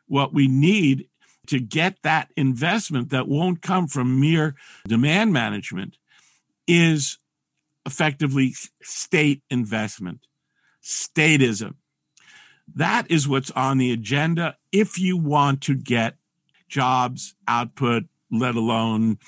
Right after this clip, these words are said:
transformations, a Green New Deal, et cetera, et cetera, to deal with global warming as well as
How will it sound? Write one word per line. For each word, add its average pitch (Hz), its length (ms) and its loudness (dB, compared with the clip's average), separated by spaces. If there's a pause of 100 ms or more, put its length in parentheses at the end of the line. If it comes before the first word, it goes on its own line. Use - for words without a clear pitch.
(160)
transformations, 113 920 0
a 110 80 -2
Green 110 280 2
New 110 120 4
Deal, 135 360 2
et 107 80 -6
cetera, 123 340 -2
et - 80 -8
cetera, 113 460 -6 (320)
to 110 240 0
deal 117 360 0
with 113 320 -4
global 113 400 -4
warming 139 360 4
as 110 160 -2
well 107 240 -2
as 98 180 -6